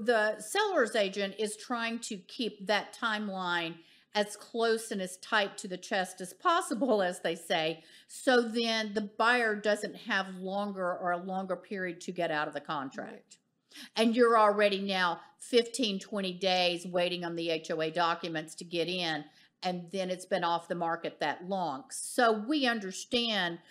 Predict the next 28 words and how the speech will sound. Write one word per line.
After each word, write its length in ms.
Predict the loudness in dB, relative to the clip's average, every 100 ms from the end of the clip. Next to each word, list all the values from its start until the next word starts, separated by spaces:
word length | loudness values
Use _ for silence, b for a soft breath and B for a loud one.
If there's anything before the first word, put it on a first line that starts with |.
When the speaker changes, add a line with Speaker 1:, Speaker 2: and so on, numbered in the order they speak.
| B 0
Speaker 1:
what 260 | 0 0
you're 100 | -8
doing, 520 | -4 0 2 0 -2 0
but 140 | 2
I 120 | 2
think 440 | 0 -2 -2 -2 -6 _ _ _ _
it's 120 | -6 -2
very 360 | 4 4 4
important 420 | 0 0 0 0
for 80 | -4
the 160 | -4 0
agent 380 | 0 0 -2 -4 -4
then 280 | -4 -4 -8 -6
to, 440 | -2 0 0 -4 -6 b b -8
um, 480 | -4 0 -2 -4 -10 -16 _ 0
educate 720 | 2 2 0 2 4 4 0 -10
your 260 | -4 0 0
customer 840 | -2 -2 -2 -2 -4 0 0 -2 -6 B B
that 460 | -8 0 2 2 4
there's 260 | 4 4 2
going 280 | 0 0
to 120 | -2 -2
be 240 | -2 0
more 320 | 2 0 0
fees 360 | -4 -4 -4 -2
attached 680 | -4 -6 2 4 4 -2 -6
to 120 | -4
this 280 | 0 0